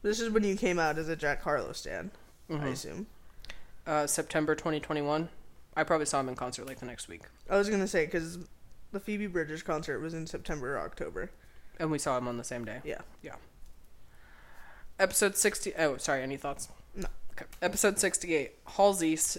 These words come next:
Speaker 2: five years after that Chainsmokers song. You weren't there.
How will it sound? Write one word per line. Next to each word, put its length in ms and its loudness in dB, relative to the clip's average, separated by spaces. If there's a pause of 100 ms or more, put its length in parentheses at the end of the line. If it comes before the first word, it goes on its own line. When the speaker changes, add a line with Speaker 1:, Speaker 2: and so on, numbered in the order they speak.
(120)
Speaker 2:
five 380 8
years 240 6
after 320 6
that 220 2
Chainsmokers 600 0
song. 300 -4 (960)
You 140 0
weren't 120 -4
there. 160 -10